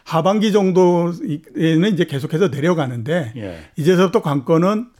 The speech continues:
Speaker 1: 경제가 얼마만큼 확장을 하느냐 하는 것들의 문제가 아니라
Speaker 2: 예.
Speaker 1: 이 수치가 성장률 수치도 낮아지고 그러는데 요게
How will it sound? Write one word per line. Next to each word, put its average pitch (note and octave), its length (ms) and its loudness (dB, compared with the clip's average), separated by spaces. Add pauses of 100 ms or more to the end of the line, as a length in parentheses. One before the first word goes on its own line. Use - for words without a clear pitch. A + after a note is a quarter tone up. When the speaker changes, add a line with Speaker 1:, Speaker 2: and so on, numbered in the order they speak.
(280)
Speaker 1:
경제가 E3 400 0
얼마만큼 D#3+ 480 0
확장을 A3+ 360 -4
하느냐 D#3+ 380 0
하는 D#3 140 -2
것들의 E3 260 -4
문제가 C3+ 300 -4
아니라 B2+ 420 -8
Speaker 2:
예. F2+ 240 -10 (320)
Speaker 1:
이 E3+ 220 4
수치가 G3+ 520 2
성장률 G3+ 540 0
수치도 G3+ 380 -4
낮아지고 D3 480 -2
그러는데 B2+ 640 -6 (340)
요게 D3+ 480 0